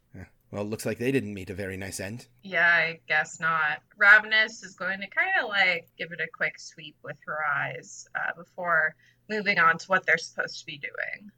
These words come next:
Speaker 1: And as you kind of look over the room and you see these skeletal Gith, you can't help but to be reminded of that very old-looking Gith that you saw in a dream not too long ago.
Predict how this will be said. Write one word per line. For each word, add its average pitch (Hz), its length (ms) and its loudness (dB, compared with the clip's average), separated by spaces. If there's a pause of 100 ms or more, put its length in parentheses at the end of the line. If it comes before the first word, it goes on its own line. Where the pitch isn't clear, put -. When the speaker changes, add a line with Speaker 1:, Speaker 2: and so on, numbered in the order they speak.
(120)
Speaker 1:
And 208 220 2
as 202 240 4
you 208 80 -2
kind 160 180 2
of 123 100 0
look 113 200 0
over 104 200 0
the 95 120 -4
room 90 360 -6
and 90 140 -8
you 90 80 -6
see 92 160 -8
these 90 220 -8
skeletal 90 920 -6
Gith, 85 360 -10
you 110 100 -6
can't 131 300 -4
help 104 260 -6
but 98 140 -6
to 95 60 -14
be 92 180 -6
reminded 90 520 -8
of 85 200 -12
that 85 340 -10
very 92 640 -4 (100)
old-looking 90 920 -8
Gith 90 320 -12
that 82 200 -12
you 87 100 -12
saw 87 440 -8
in 85 100 -10
a 85 80 -8
dream 90 380 -10
not 87 200 -14 (100)
too 82 220 -16
long 87 300 -14
ago. 80 380 -20